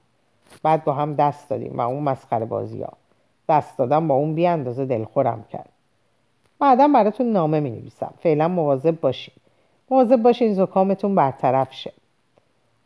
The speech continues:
«خداحافظ پسر.» بعد از اینکه در رو بستم و به طرف اتاق نشیمن به راه افتادم، صدای فریادش رو شنیدم که چیزی به من گفت.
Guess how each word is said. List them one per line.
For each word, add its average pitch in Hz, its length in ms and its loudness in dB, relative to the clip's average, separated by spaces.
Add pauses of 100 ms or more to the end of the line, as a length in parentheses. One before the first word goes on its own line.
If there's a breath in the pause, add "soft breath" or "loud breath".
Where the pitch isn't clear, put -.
(120)
«خداحافظ 269 640 8
پسر.» - 380 -2 (840)
بعد 147 200 0
از 156 120 -2
اینکه 160 200 -2
در 151 180 2
رو 139 80 2
بستم 135 420 -2
و 135 80 -2
به 135 80 -6
طرف 135 320 -2
اتاق 139 320 -2
نشیمن 147 600 -4
به 131 80 0
راه 120 120 -2
افتادم، 135 560 -4 (640)
صدای 247 280 6
فریادش 196 600 4
رو 208 60 -4
شنیدم 180 440 -2
که 170 120 -6
چیزی 165 320 -6
به 120 100 -2
من 113 260 -6
گفت. 110 220 -10